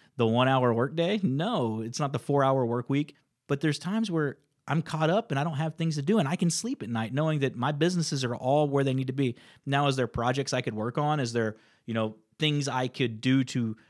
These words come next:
optimize this or optimize that? Yeah, but there's certain times where that's when I take my break. I'm like, "Okay, that's my project for next month." Th-, so that's a loose target date. And so this month, all my leads are caught up. Everything's where it needs to be. All my ads are running.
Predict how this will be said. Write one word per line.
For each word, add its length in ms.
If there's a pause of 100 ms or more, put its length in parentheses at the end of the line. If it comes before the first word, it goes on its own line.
(320)
optimize 600
this 220
or 40
optimize 300
that? 200
Yeah, 220
but 200
there's 180
certain 220
times 280
where 100
that's 280
when 100
I 60
take 180
my 100
break. 260
I'm 60
like, 100
"Okay, 220
that's 200
my 80
project 400
for 220 (200)
next 400
month." 420 (120)
Th-, 120
so 80
that's 140
a 60
loose 220
target 400
date. 300 (420)
And 320
so 160
this 240
month, 240 (160)
all 120
my 100
leads 260
are 60
caught 220
up. 260
Everything's 400
where 120
it 40
needs 160
to 80
be. 180
All 160
my 120
ads 360
are 60
running. 340